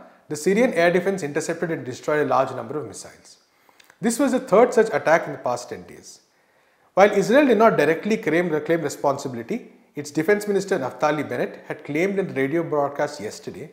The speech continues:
that Israel has, to quote, "gone from the policy of blocking Iran to pushing it out of Syria." Israel claims that Iranian forces are using Syrian territory to attack Israel. Syria and Iran, Syria and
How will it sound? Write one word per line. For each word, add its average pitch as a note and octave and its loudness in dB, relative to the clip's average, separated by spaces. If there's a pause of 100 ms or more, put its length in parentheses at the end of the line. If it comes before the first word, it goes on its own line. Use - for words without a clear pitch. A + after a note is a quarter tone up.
(360)
that C3+ -8
Israel D#3+ 0
has, D3+ -2
to C3+ -10
quote, F3+ -4 (720)
"gone G3+ 6
from A#3 0
the A3+ 2
policy F3+ 2
of C3 -6
blocking D3 -2
Iran D3 0
to F3 -4
pushing E3+ -8
it E3 -8
out B2+ -8
of - -16
Syria." - -20 (800)
Israel B2+ -4
claims C3+ -8 (280)
that - -4
Iranian G#3 4
forces D3+ -4 (200)
are D3+ 0
using F#3 0
Syrian F3 -2
territory C#3+ -2 (120)
to - -6 (120)
attack C3+ -2
Israel. - -20 (720)
Syria G#3+ 6
and G#3+ 2
Iran, C#3 -2
Syria G#3 4
and F3+ 0